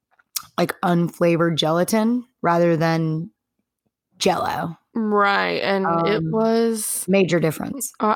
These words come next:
Speaker 2: a little bit of a difference. I didn't try any of the other Jell-O shots, though, the champagne ones.
Speaker 1: I didn't try the champagne ones either. I made two other champagnes. Um, one of them was just regular champagne with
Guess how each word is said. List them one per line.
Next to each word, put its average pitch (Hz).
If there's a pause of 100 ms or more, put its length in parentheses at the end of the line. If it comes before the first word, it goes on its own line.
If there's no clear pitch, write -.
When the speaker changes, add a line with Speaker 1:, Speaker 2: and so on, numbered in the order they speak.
Speaker 2:
a 202
little 208
bit 269
of 294
a 320
difference. 196
I 226
didn't 415
try 269
any 285
of 214
the 202
other 196
Jell-O 180
shots, 175
though, 180
the 196
champagne 208
ones. 302 (460)
Speaker 1:
I 185
didn't 220
try 190
the 185
champagne 175
ones 170
either. 170
I 170
made 175
two 220
other 208
champagnes. 170 (120)
Um, 160 (1200)
one 190
of 196
them 185
was 180
just 175
regular 185
champagne 175
with 165